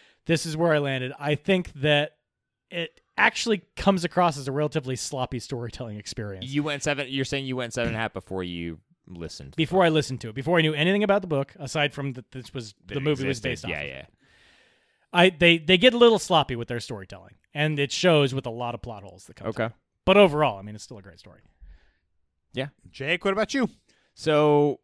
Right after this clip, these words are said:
Speaker 2: <laughs> it's obviously been a long time since I read the book, Jack. <laughs> So I can't do any of that. The hardest th-, the hardest thing for me with all of this was,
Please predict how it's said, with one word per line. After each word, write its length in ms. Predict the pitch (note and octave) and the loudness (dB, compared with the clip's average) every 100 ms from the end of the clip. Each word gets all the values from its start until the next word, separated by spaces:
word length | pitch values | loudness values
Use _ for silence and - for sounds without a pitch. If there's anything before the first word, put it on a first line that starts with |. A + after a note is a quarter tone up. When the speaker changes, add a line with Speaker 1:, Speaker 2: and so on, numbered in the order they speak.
| - | -12
Speaker 2:
<laughs> 600 | - - - _ _ - | -14 -14 -18 _ _ -12
it's 100 | A2+ | -8
obviously 340 | F#2+ E2+ F2+ | -6 -6 -8
been 60 | F2 | -10
a 60 | D2+ | -10
long 200 | D#2 D#2+ | -12 -12
time 240 | D#2+ D#2+ | -14 -14
since 120 | - | -14
I 60 | E2+ | -14
read 120 | D#2+ | -14
the 40 | |
book, 180 | D2 E2 | -16 -18
Jack. 340 | D#2+ F2+ - - | -14 -16 -16 -20
<laughs> 360 | _ _ - G#3+ _ - E3 | _ _ -12 -12 _ -20 -10
So 100 | D3+ | -6
I 60 | |
can't 320 | C3+ - F#3 D3+ | -6 -4 -4 0
do 100 | D#3 | 0
any 120 | C#3+ | 0
of 20 | |
that. 180 | C3+ B2+ _ _ - | -2 -4 _ _ -6
The 160 | F3 | -4
hardest 480 | C#3+ F3+ C4+ D#4 - | -2 -2 -2 -6 -12
th-, 100 | D#3+ | -14
the 140 | - C#3 | -6 -6
hardest 720 | - D3 E3+ G3+ A3+ - - _ | -2 0 2 2 0 -4 -20 _
thing 400 | - C3 G2+ F#2 E2+ | -6 -4 -4 -8 -12
for 120 | A2 | -12
me 400 | F#2+ F2 D#2+ D#2 - _ | -10 -10 -10 -12 -16 _
with 180 | - G#2+ - - | -18 -18 -18 -10
all 240 | C3 C#3 | -4 -4
of 140 | A#2 F2 | -6 -8
this 400 | F2+ E2+ - - | -8 -8 -12 -6
was, 720 | A#2+ A2+ G#2 G2 F#2+ - | -2 -2 -2 -6 -10 -14